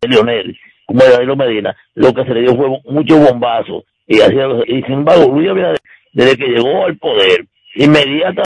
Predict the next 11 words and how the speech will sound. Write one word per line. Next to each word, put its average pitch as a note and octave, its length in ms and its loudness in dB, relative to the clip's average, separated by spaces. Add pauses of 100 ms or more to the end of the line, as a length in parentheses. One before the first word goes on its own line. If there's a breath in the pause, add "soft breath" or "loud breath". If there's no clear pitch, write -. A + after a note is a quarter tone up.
se E3 180 4
reunió C#3+ 300 -2
con C#3+ 140 -2
los C#3 100 -4
cañeros, G2 520 -2 (260)
y C#3 180 4
ha D3 180 4
sido E3 320 2 (200)
dándole D3+ 400 2
solución. B2 480 -6 (340)
Pero, D3+ 220 4